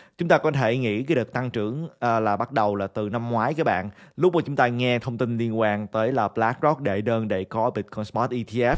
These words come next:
thì giá của B T C lúc đó là khoảng hai mươi lăm ngàn đô mà thôi. Và chúng ta nhìn thấy được là từ đó giá đã tăng lên và tăng lên, tăng đến mức cao là bảy mươi ba ngàn tám trăm đô các bạn.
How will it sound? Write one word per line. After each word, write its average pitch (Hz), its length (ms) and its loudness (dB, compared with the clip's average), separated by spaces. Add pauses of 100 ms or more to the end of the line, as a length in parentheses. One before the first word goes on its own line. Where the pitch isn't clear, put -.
(320)
thì 139 140 -2
giá 131 200 4
của 165 100 2
B 147 80 2 (100)
T 123 180 -2
C - 20 -2
lúc 131 160 -4
đó 127 180 2
là 147 100 2
khoảng 113 280 -4
hai 127 300 0
mươi 131 180 -2
lăm 123 220 0
ngàn 104 200 -2
đô 113 160 0
mà 107 120 -2
thôi. 120 300 2 (300)
Và 113 240 4
chúng 135 180 -4
ta 139 100 4
nhìn 120 220 -2
thấy 127 100 -4
được 113 200 -2
là 107 100 2
từ 113 240 0
đó 113 200 4
giá 143 340 2
đã 127 120 0
tăng 139 280 -2
lên 127 220 4
và 107 100 -2
tăng 127 260 -2
lên, 120 260 2
tăng 139 260 0
đến 143 160 0
mức 175 140 -2
cao 127 240 4
là 107 140 0
bảy 98 240 -4
mươi 147 160 -2
ba 117 200 2
ngàn 107 320 -4
tám 160 280 -4
trăm 139 200 0
đô 120 180 4
các 143 120 -2
bạn. 101 220 2